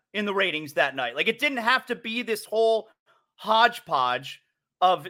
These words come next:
W W E stars who were on the show. You didn't need Undertaker. You didn't need L A Knight. You didn't need Asuka, who still has never lost in an N X T ring. I'm glad they had her win because that'd have been bullshit, her losing that. I like that that's her thing.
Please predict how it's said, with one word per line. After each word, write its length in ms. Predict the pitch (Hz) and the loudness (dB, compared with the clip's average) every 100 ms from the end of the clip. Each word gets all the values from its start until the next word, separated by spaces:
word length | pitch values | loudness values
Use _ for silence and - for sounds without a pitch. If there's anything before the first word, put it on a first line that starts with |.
| - | -10
W 240 | 139 190 208 | 0 2 2
W 240 | 196 190 | 0 -2
E 40 | 190 | -8
stars 580 | - 220 285 - - | -4 0 0 0 -8
who 100 | 156 | -14
were 180 | 180 190 | -6 -2
on 160 | 190 196 | 0 -2
the 60 | |
show. 260 | 190 302 285 - _ | 0 2 2 -2 _
You 100 | 160 | -18
didn't 320 | 139 233 277 | -2 0 0
need 140 | 208 165 | -4 -4
Undertaker. 540 | 143 123 143 143 175 | -4 -6 -6 -6 -8
You 100 | 139 | -10
didn't 260 | 135 233 233 _ _ _ 247 | -6 -6 -6 _ _ _ -14
need 180 | 226 208 165 | -10 -6 -2
L 140 | 147 | -2
A 80 | 131 | 0
Knight. 220 | 123 131 _ _ | -2 -4 _ _
You 100 | 175 | -16
didn't 360 | 143 214 240 196 | -2 -2 -2 -4
need 140 | 185 143 | -4 0
Asuka, 440 | 139 135 156 160 - - | 0 0 0 0 -2 -10
who 80 | 208 | -8
still 340 | - 196 208 | 0 4 4
has 220 | 156 143 | 0 -8
never 340 | 123 131 180 165 | -6 4 4 4
lost 340 | 147 135 135 | 2 0 -2
in 60 | 131 | -8
an 80 | 127 | -6
N 100 | 127 | -6
X 180 | - | -8
T 100 | - 113 | -14 -6
ring. 260 | 127 196 - _ | -6 -6 -12 _
I'm 100 | 127 | -10
glad 300 | 127 147 151 | 2 4 4
they 120 | 143 | 2
had 180 | 139 135 | 0 -2
her 220 | 123 117 - | -2 -8 -6
win 280 | 135 175 214 | -2 -2 -4
because 320 | 131 135 123 | -8 -8 -4
that'd 200 | 135 131 | -2 -2
have 60 | 120 | -4
been 60 | |
bullshit, 380 | 131 151 147 196 | -6 -6 -4 -6
her 100 | 139 | -6
losing 280 | 127 147 175 | -8 -10 -2
that. 180 | 190 208 | 0 0
I 60 | 135 | 0
like 220 | 139 139 | 0 -2
that 80 | 143 | -4
that's 200 | 139 120 | -4 -4
her 60 | |
thing. 340 | - 160 226 | -8 -8 -8